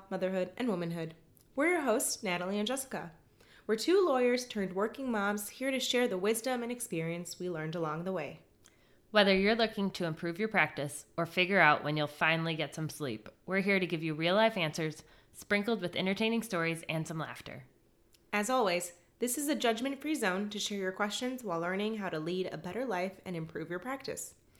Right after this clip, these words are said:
Speaker 2: So thanks for listening, and we hope you enjoy the show. I was actually on Facebook today and saw a post about a mama's milk jewelry, and it made me cry almost, like, tear up, because I realized that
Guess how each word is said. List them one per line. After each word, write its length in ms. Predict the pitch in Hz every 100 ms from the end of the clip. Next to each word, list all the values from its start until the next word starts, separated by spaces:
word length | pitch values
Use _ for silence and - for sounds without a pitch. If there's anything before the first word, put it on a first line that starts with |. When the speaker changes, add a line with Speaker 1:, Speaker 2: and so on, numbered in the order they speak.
| -
Speaker 2:
So 180 | - 190
thanks 240 | 190 170
for 100 | 262
listening, 460 | 262 240 214 190 185
and 80 | 175
we 80 | 165
hope 180 | 165 175
you 80 |
enjoy 280 | 180 180 160
the 40 | 165
show. 300 | - 110 131 _ _ _ _ _ _ _ - - -
I 400 | 185 185 185 190
was 160 | - 185
actually 260 | 170 196
on 100 | 170
Facebook 340 | 165 185 - 170
today 300 | 165 160 170
and 100 | 160
saw 260 | - 160 170 -
a 320 | 170 160 160 165 _ _ _ _ _
post 380 | 240 220 220 -
about 400 | 175 175 165 - -
a 400 | 170 165 165 160 156 _ -
mama's 460 | 170 185 185 165
milk 340 | 165 170 185 -
jewelry, 560 | 277 294 302 294 302 _ _ - - - -
and 220 | 220 208
it 100 | 202
made 160 | 208 202
me 100 | 196
cry 520 | - 202 196 262 220
almost, 380 | - 175 180 190
like, 140 | 208 -
tear 240 | 254 233
up, 220 | 269 -
because 220 | 190 202
I 180 | 185 185 180
realized 520 | 233 262 190 175 180
that 320 | 170 165